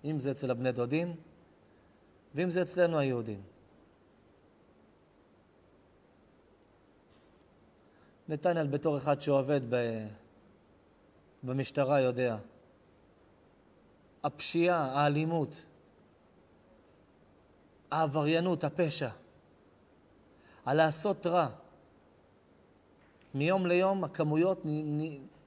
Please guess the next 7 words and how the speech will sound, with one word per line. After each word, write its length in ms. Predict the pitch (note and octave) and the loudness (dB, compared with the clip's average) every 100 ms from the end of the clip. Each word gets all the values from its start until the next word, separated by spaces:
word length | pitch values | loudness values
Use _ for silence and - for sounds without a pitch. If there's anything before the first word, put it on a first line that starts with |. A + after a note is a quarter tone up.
| - _ _ _ _ | -20 _ _ _ _
מטורפות 760 | C#3+ D#3+ D#3+ F3 F3 E3+ G#3+ - | -4 -2 4 6 6 4 0 0
כמה 340 | - F#3 F3 | 2 4 4
הן 140 | D#3+ D#3+ | 2 0
גודלות. 540 | C#3+ B2 C3+ C3 - - - - _ - _ _ - _ _ - _ _ _ _ _ - - _ _ - _ _ _ _ C#3 | -2 0 0 -2 -6 -20 -20 -20 _ -20 _ _ -20 _ _ -20 _ _ _ _ _ -20 -20 _ _ -20 _ _ _ _ -6
אמר 200 | F3 F#3 | 0 2
לי 120 | E3 | 0
שוטר 420 | - C#3+ E3+ D3+ | -2 0 2 2